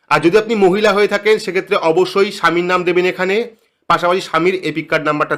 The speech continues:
দেবেন। যার নাম দেবেন তার ওপর আপনারা টিক করবেন। টিক করার পর পেয়ে যাবেন সর্বশেষ এসআইআর এ নির্বাচক তালিকায় থাকা নির্বাচক, নির্বাচকের বিবরণ। যদি আপনার নাম দু হাজার দুই সালের ভোটার লিস্টে থাকে, যদি আপনার নাম দু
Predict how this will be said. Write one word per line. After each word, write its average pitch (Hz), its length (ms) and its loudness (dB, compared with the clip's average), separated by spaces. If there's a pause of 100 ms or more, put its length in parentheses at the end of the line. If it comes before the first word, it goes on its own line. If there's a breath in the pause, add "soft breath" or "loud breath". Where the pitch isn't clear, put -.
দেবেন। 101 200 -4 (640)
যার 170 340 4
নাম 233 120 2 (100)
দেবেন 214 220 4 (160)
তার 185 220 4
ওপর 190 240 0
আপনারা 190 300 -2
টিক 165 120 -10 (100)
করবেন। 185 280 4 (160)
টিক 208 200 -10
করার 185 260 0
পর 175 80 2 (100)
পেয়ে 170 180 0
যাবেন 170 220 0 (180)
সর্বশেষ 190 480 2 (240)
এসআইআর 170 420 2
এ 170 40 0 (420 soft breath)
নির্বাচক 208 480 2 (140)
তালিকায় 170 420 0
থাকা 170 200 0 (220)
নির্বাচক, 170 420 0 (460)
নির্বাচকের 175 580 2
বিবরণ। 131 320 2 (920)
যদি 190 240 4 (120)
আপনার 226 300 0
নাম 226 100 4 (120)
দু 185 140 2
হাজার 190 200 2 (120)
দুই 220 180 0
সালের 214 300 2
ভোটার 175 260 2
লিস্টে 185 280 -6
থাকে, 156 260 -2 (420)
যদি 165 280 2 (200)
আপনার 180 300 0 (100)
নাম 180 120 4 (120)
দু 151 80 0